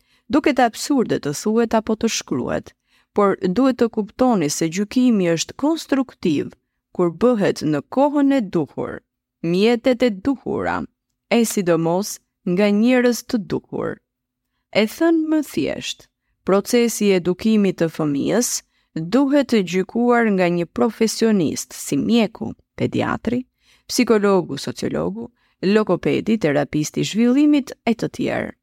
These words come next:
ndërsa të tjerët, të cilët hedhin vështrime pa kënaqësie apo ndërhyjnë duke futur hundët,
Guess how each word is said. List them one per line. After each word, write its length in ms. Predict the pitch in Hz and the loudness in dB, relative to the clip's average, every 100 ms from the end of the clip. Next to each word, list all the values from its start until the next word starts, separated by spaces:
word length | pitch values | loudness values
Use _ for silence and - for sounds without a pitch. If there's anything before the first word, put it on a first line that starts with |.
| _ _ _ - | _ _ _ -6
ndërsa 520 | 175 170 147 - - - | 0 2 0 -2 -4 -4
të 100 | - - | -8 -4
tjerët, 500 | 151 147 247 - - _ _ _ - | -2 0 -2 -4 -16 _ _ _ -6
të 100 | 269 | -2
cilët 300 | 311 269 247 - - | 2 2 0 -4 -2
hedhin 400 | 269 294 320 285 | 0 2 2 2
vështrime 580 | 269 240 - 277 254 247 - | 0 -2 0 2 2 0 -2
pa 140 | 277 285 | -2 -2
kënaqësie 920 | - 262 262 262 - - 262 202 151 | 0 0 2 0 -4 -2 0 2 0
apo 380 | 156 - 170 165 156 - _ _ - | -4 -6 -2 -2 -2 -6 _ _ -4
ndërhyjnë 880 | 185 208 202 196 254 285 175 131 139 | 0 2 0 -2 0 2 2 0 -4
duke 260 | 147 156 | -4 -4
futur 420 | - 208 208 226 226 | -4 -4 0 0 0
hundët, 540 | 269 214 131 - - | 0 0 -2 -6 -8